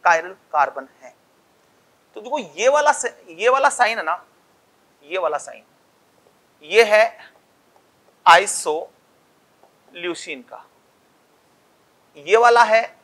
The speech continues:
वो है arginine का, और ये वाला है वो है proline का।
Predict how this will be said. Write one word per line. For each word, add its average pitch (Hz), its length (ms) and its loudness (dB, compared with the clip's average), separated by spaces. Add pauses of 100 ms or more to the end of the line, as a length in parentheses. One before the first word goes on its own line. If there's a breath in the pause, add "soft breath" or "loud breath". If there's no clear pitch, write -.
(140)
वो 190 160 -2
है 208 400 2
arginine 131 580 -2
का, - 180 -18 (2750)
और 156 100 -10
ये 147 280 -6
वाला 226 300 2
है 185 400 -6 (720)
वो 170 200 -2
है 139 260 -8 (1160)
proline 208 440 -6
का। - 160 -20